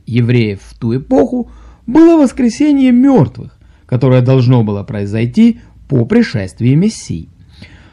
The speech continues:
Маймонид этого не отрицает. Однако его рассуждения по этому вопросу сформулированы так,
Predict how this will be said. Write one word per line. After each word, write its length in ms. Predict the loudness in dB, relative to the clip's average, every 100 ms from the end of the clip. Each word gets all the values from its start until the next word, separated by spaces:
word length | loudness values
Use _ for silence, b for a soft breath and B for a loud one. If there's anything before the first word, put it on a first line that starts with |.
| b 0
Маймонид 540 | 4 6 6 4 0 -4
этого 300 | -2 0 0
не 160 | 0 0
отрицает. 640 | -2 -4 -4 -12 -14 -18 -20 -20 -2
Однако 720 | 0 2 2 4 2 -2 -14 -4
его 260 | 0 0
рассуждения 920 | -2 -6 -12 -10 0 2 2 2 0
по 100 | -4
этому 300 | -8 -8 -8
вопросу 560 | -8 -8 -10 -12 -16 -20 b b b b -20
сформулированы 960 | -6 0 2 4 6 6 4 -2 -6
так, 400 | -4 -2 -2 -4